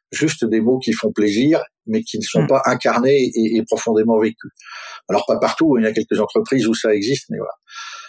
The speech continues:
Speaker 1: Pour finir le clin d'œil, quand j'étais D R H de la marine, je recrutais trois mille cinq cents jeunes par an,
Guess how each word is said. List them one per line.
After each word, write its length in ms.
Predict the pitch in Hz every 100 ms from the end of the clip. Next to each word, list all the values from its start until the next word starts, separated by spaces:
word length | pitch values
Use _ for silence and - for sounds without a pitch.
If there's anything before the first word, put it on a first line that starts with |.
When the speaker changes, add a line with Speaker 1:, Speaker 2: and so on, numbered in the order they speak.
| -
Speaker 1:
Pour 140 | 117
finir 260 | - 127 120
le 100 | 120
clin 180 | 127 113
d'œil, 300 | 143 170 - - - - - _
quand 120 | -
j'étais 280 | 120 117 120
D 200 | 117 113
R 120 | 120
H 80 | 120
de 60 | 110
la 100 | 104
marine, 280 | 110 165 143
je 140 | 107
recrutais 600 | 107 110 - 113 120 113 113
trois 160 | 110
mille 160 | 120 113
cinq 140 | 127
cents 200 | 117 117
jeunes 240 | 117 117 113
par 180 | 107 131
an, 140 | 185